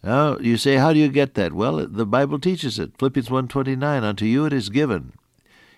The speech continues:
in the behalf of Christ, not only to believe on him, but also to suffer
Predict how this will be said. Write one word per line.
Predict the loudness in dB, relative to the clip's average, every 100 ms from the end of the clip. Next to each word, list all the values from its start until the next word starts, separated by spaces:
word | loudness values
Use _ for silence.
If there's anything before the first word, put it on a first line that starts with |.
| _
in | 2 4
the | 4
behalf | 2 2 4 2 2
of | -2
Christ, | -2 0 0 0
not | -2 -2
only | -2 -2 -2
to | 0
believe | 2 2 2 2
on | 0 0 -2 -4 -6
him, | -4 -2 -2
but | 0
also | 0 0 -2 -4
to | -2
suffer | -4 -2 -2 -2 -4